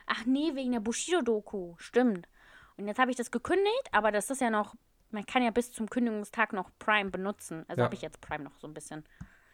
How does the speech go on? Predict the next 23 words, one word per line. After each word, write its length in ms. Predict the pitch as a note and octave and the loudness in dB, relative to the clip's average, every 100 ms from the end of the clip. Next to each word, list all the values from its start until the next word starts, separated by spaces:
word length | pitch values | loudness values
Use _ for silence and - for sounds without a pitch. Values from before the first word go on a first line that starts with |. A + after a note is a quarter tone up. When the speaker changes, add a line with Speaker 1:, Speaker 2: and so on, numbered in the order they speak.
| _ - | _ 2
Speaker 2:
Ah 100 | C#3+ | 4
ja, 80 | F#3+ | 4
gut, 440 | F#3 A#2+ - - | 4 2 0 -6
dann 320 | G#2+ A#2 D3+ - - | -4 -2 -4 -6 -2
nutzen 280 | C3+ - D3+ | -2 0 0
wir 80 | D#3 | 2
das 140 | D#3 | 0
aus. 480 | - A#2 A2 - - - - - _ _ - _ _ _ _ _ - | -2 -2 -4 -10 -18 -20 -20 -20 _ _ -20 _ _ _ _ _ -16
Speaker 1:
Äh, 220 | - F#3 F3 | -8 -6 -6
was, 220 | F#3+ - | -6 -6
also 240 | - G3+ F#3+ | -4 -2 0
der 140 | G3+ | 0
Unsichtbare, 500 | G#3+ F#3 - E3 D#3+ | 0 -4 -2 -2 -2
ne? 180 | E3+ G#3 _ _ | -6 -8 _ _
Speaker 2:
Ja. 140 | - B2 - _ _ _ _ _ _ _ - | -6 -6 -10 _ _ _ _ _ _ _ -20
Speaker 1:
Oh 60 | - | -18
Mann, 400 | C#3 C#3+ - - | -16 -18 -20 -20
ey. 760 | - - - - - - - B3+ | -20 -20 -20 -12 -4 -2 2 4
Speaker 2:
<laughs> 460 | F#3 A3+ A2+ A#2+ A2+ - - - - - | 8 6 6 0 -4 -10 -12 -12 -14 -12
Ich 60 | |
freue 280 | - C3 C3 | 2 4 4
mich. 200 | A2+ C#3+ | 2 -2
Speaker 1:
Okay, 200 | E3+ F3 | -8 -12